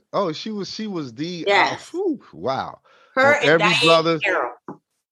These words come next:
Speaker 1: I had multiple pictures of Pam Grier up on my wall. You know, I had all the Jet centerfold, but Pam got, like, two or three slots. 'Cause
Speaker 2: Yes.
Speaker 1: that's how y-, she was always, it was like women, you know,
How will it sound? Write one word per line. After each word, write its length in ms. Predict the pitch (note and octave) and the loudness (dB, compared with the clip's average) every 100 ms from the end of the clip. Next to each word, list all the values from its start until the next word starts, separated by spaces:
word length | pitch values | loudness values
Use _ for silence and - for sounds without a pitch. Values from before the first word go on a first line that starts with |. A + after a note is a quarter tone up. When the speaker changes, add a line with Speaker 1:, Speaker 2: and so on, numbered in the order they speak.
| _ _ _ A#2 | _ _ _ -2
Speaker 1:
I 120 | D3 | 2
had 200 | D#3 B2+ | 2 2
multiple 480 | G#2 E3 C#3 A#2+ A#2 | 4 4 2 -2 0
pictures 340 | B2 G#2 G2 | 0 0 -2
of 80 | F2 | -4
Pam 280 | G#2+ G2+ G2 | 0 0 0
Grier 260 | F2+ A2+ G2+ | 2 4 4
up 120 | F2 | 4
on 100 | E2+ | 0
my 140 | E2+ | 0
wall. 400 | D#2 D#2+ D#2 D2+ | 2 2 2 0
You 80 | D#2+ | -2
know, 120 | F#2 | -2
I 120 | E2 G#2 | 0 0
had 220 | F#2 F2+ | 0 2
all 160 | G2+ F#2+ | 2 2
the 80 | |
Jet 260 | E2 G#2 A#2+ | 0 2 2
centerfold, 600 | - B2 G#2+ F2+ F2 E2 | 0 0 0 0 0 -2
but 160 | E2+ - | -6 -2
Pam 360 | B2+ C3 A#2 | 2 2 2
got, 200 | G2+ F2 | 0 0
like, 200 | F#2 F#2 | -2 -4
two 120 | - G#2+ | -2 -2
or 60 | |
three 180 | F#2 G2+ | 0 -6
slots. 580 | - G#2 G2 - - - _ - - | -2 0 0 -4 -18 -20 _ -20 -20
'Cause 100 | F#3+ | -4
Speaker 2:
Yes. 140 | G3+ F#3+ | 2 2
Speaker 1:
that's 180 | F3+ D3+ | 2 0
how 320 | F#2+ F2+ E2+ | -2 -2 -6
y-, 260 | E2+ F#2 E2 | -10 -12 -14
she 200 | - C3 | -8 -4
was 160 | A2 | -2
always, 600 | G#2 A#2 A#2+ G#2+ G2+ F2+ - - _ | 0 4 4 4 2 0 -6 -20 _
it 80 | - | 0
was 120 | B2 | 2
like 240 | A2 A2 G2+ | 4 4 2
women, 480 | A2 C3 C3 B2+ A2+ | 2 2 2 -2 -2
you 100 | C3+ | 2
know, 280 | A2 G#2 | 2 2